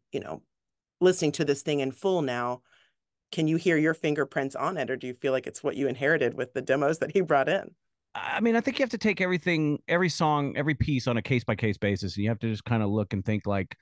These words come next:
Speaker 2: what is it asking for? What is it not asking for? And, you know, I mean, uh, to be honest, I mean, the band, they're so,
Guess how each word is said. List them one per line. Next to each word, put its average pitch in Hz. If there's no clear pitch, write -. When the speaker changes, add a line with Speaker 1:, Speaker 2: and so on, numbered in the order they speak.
Speaker 2:
what 143
is 143
it 143
asking 135
for? 135
What 131
is 127
it 117
not 123
asking 123
for? 127
And, 113
you 196
know, 190
I 180
mean, 185
uh, 120
to 202
be 190
honest, 185
I 147
mean, 165
the 156
band, 170
they're 139
so, 160